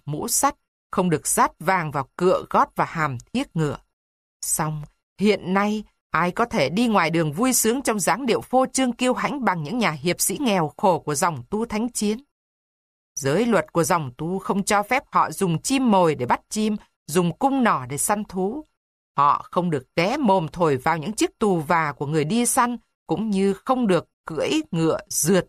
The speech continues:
theo thú rừng. Nhưng bây giờ,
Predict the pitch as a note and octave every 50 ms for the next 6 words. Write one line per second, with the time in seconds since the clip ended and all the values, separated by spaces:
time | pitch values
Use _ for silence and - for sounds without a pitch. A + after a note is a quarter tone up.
0 | _ - - G3 G3 G3+ - - - G#3+ A#3+ - - E3+ D#3 C3+ B2 A#2 - _
1 | _ _ _ _ _ _ _ _ _ _ _ _ _ _ _ - E3 E3+ E3+ E3
2 | F3 F#3+ G#3 G3+ E3+ - F3+ D#3 C#3+ C3